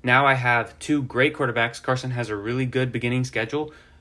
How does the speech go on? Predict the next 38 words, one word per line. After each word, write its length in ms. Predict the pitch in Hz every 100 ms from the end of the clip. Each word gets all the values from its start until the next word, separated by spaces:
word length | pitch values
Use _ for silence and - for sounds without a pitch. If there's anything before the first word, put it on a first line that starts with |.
| -
which 140 | 117
is 120 | 110 -
perfect 460 | - 120 135 139
to 60 | 123
pair 200 | 123 120
with 180 | 123 113
Burrow 340 | 113 113 127
as 180 | - 107
Burrow 320 | 98 110 113
gets 160 | 113 -
his 160 | 104
feet 200 | - 120
wet 160 | 123 110
in 60 | 117
the 80 |
N 80 | 113
F 140 | 113 113
L 100 | 113
since 200 | 107 -
he 80 |
has 280 | 101 95 - - _ 110
no 240 | 120 147
preseason 540 | - 131 120 113 110
games 280 | 107 104 107
to 120 | - 101
help 280 | 104 - - -
him 240 | 98 98 90
practice. 480 | 127 120 - 123
So 260 | - - 113
he's 140 | 110
probably 340 | - 165 156 147
not 180 | 127 127
gonna 140 | 123
look 200 | 117 113
great 240 | 110 104
in 100 | -
the 80 | 104
first, 340 | - 110 -